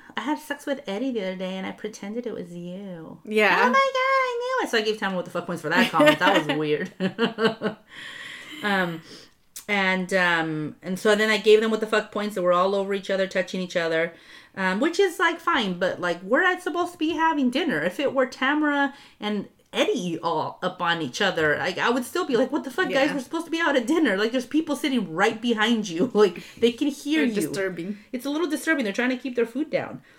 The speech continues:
Speaker 2: <laughs>
Speaker 1: I don't wanna watch a couple making out in front of me. Like, I just, too much. A
Speaker 2: Yeah.
Speaker 1: little kiss here and there, but, um, so then, then you start to see, um, oh, so while they're getting sexy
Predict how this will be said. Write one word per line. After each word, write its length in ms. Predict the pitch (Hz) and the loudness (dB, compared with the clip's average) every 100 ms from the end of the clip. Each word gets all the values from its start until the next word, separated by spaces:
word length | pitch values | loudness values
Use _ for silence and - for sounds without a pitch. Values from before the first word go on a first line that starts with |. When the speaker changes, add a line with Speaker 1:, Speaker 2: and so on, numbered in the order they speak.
| _ _ | _ _
Speaker 2:
<laughs> 460 | _ _ _ - 233 | _ _ _ -10 -6
Speaker 1:
I 360 | 220 175 - 240 | -6 -6 -4 -2
don't 80 | |
wanna 200 | 415 311 | 0 0
watch 240 | 262 254 254 | 2 2 0
a 40 | - | -4
couple 240 | 247 247 | -4 -4
making 300 | 233 247 185 | -6 -4 -4
out 120 | 214 | -4
in 40 | 190 | -4
front 220 | 175 208 | -6 -6
of 60 | 269 | -4
me. 180 | 359 | -6
Like, 200 | 294 214 | -6 -8
I 120 | - 247 | -8 -8
just, 380 | 277 - 196 - | -8 -10 -16 -8
too 100 | 269 | -6
much. 380 | 302 - - - - | -6 -6 -12 -14 -12
A 40 | 233 | -6
Speaker 2:
Yeah. 40 | |
Speaker 1:
little 160 | 269 269 | -6 -6
kiss 240 | 277 262 | -8 -6
here 140 | 185 | -8
and 120 | 170 165 | -10 -8
there, 200 | 185 214 | -6 -6
but, 200 | 170 - - - - - - - | -8 -10 -20 -20 -20 -20 -12 -2
um, 300 | 202 180 165 - - | 0 0 -4 -14 -12
so 200 | - 240 | 0 4
then, 240 | 277 285 | 6 6
then 340 | 269 220 247 359 | 2 0 2 4
you 140 | 415 | 4
start 240 | - 294 | 4 2
to 100 | 277 | 2
see, 500 | 233 - 220 208 202 - | -4 -4 -6 -6 -8 -6
um, 400 | 175 151 151 156 _ - | -6 -6 -8 -12 _ 0
oh, 240 | 220 147 - _ _ _ _ _ _ _ - - | 2 2 -2 _ _ _ _ _ _ _ -18 -2
so 100 | 247 | 2
while 120 | 233 | 4
they're 240 | 226 277 285 | 4 4 4
getting 320 | 277 254 226 | 0 0 -2
sexy 680 | 254 247 - 170 151 185 | 0 0 -2 -8 -8 -10